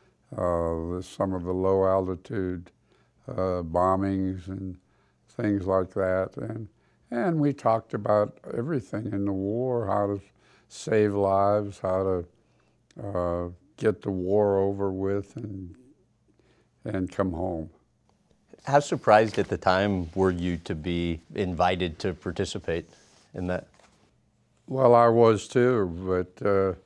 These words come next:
Speaker 1: they knew that I was a pilot, and I enjoyed fighter airplanes and fighter aircraft,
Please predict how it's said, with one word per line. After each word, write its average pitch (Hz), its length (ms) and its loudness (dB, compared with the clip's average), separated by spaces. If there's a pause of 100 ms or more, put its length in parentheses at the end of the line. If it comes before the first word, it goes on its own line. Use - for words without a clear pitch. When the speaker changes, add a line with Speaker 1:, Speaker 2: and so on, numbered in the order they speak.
(520)
Speaker 1:
they 110 260 4
knew 110 300 0
that 98 160 0
I 98 180 4
was 95 240 0
a 95 60 -8
pilot, 95 580 0
and 95 280 -6
I 87 220 -4 (520)
enjoyed 101 680 2 (720)
fighter 110 520 2
airplanes 104 840 0
and 90 140 -6
fighter 98 440 0
aircraft, 98 680 -2